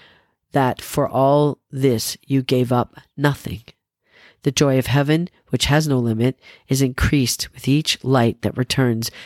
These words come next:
to take its rightful place within. Wait no longer for the love of God and you. And may the holy instant speed you on the way, as it will surely do if you let,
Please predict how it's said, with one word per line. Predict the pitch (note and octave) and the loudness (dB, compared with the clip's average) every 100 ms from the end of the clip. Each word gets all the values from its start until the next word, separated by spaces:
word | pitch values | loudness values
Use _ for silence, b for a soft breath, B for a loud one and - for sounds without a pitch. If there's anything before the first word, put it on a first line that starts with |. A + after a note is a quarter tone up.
| B - | B -4
to | C#3+ | -2
take | - C3 - | 0 0 0
its | - | -4
rightful | C3 A#2+ - B2 | 0 0 -2 -2
place | B2+ B2 - | -2 -2 -2
within. | A2+ A#2+ F#2 B2+ _ b b b b b _ | -2 -2 -2 -6 _ b b b b b _
Wait | D3 D#3 - | 0 0 2
no | F3 | 0
longer | E3+ C#3 A#2+ B2 A#2+ - | 2 2 0 -2 -2 -4
for | - - | -10 -2
the | C#3 | 0
love | B2+ C3 | 2 0
of | C#3+ | 0
God | - C3+ B2 A#2+ - _ _ - | 0 0 0 -2 -6 _ _ -2
and | C3+ C3 | 0 0
you. | A#2+ G#2 G#2+ _ _ _ _ _ _ _ _ _ | -2 -4 -8 _ _ _ _ _ _ _ _ _
And | C#3 C#3 C#3 | -2 -2 0
may | C3+ | 0
the | C3+ | 2
holy | B2+ - D3+ D3+ E3 | 0 0 2 2 0
instant | D3 D3+ - C3 A#2+ | 0 -2 0 -4 -4
speed | - - - C3 C#3+ - | -4 -6 -2 0 0 2
you | D3 E3 - | 2 2 0
on | C3+ B2 B2+ D3 b b | 0 2 0 -4 b b
the | D3 | -2
way, | C#3 C#3+ B2 G#2 C#3+ - b b _ - - | 2 2 0 -2 -6 -8 b b _ -12 0
as | C3 B2 C3 - | 2 2 -2 -2
it | C3+ - | -2 0
will | C3 | -2
surely | B2 - D3+ C#3 D3+ | -2 0 0 2 0
do | - C#3+ A#2 A#2+ B B B B | 2 2 2 -2 B B B B
if | - C3 - | -4 -2 0
you | C#3+ | 0
let, | C3+ C3+ A#2+ - - | 2 2 2 -2 -10